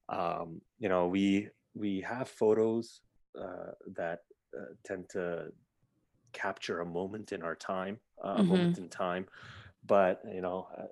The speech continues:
Speaker 1: and, and we can keep those in, like, a photo album, but we don't really have one for audio video. And so that was the inspiration as well for Tape Reel, is that let's create a photo album, uh,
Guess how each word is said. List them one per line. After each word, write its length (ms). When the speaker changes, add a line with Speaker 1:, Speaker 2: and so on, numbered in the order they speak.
Speaker 1:
and, 160
and 160
we 80
can 140
keep 220
those 220
in, 80
like, 220
a 40
photo 340
album, 360
but 60
we 80
don't 160
really 180
have 300
one 200
for 560
audio 320
video. 460
And 200
so 180
that 180
was 160
the 100
inspiration 680
as 120
well 240
for 160
Tape 320
Reel, 300
is 100
that 200
let's 160
create 500
a 340
photo 300
album, 520
uh, 280